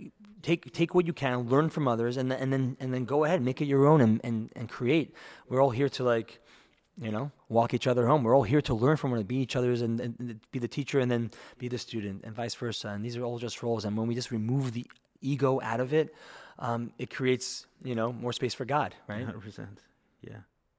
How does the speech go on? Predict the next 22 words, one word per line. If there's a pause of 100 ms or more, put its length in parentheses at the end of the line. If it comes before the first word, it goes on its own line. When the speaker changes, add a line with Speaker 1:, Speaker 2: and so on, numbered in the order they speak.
(580)
Speaker 1:
God,
love,
community, (140)
connection, (420)
acceptance. (1120)
Speaker 2:
Yeah, (240)
it's
a
neat, (120)
uh, (220)
Speaker 1:
Mm.
Speaker 2:
neat
thing, (120)
and
much
more
to
unfold.
Meaning,
much
more
to,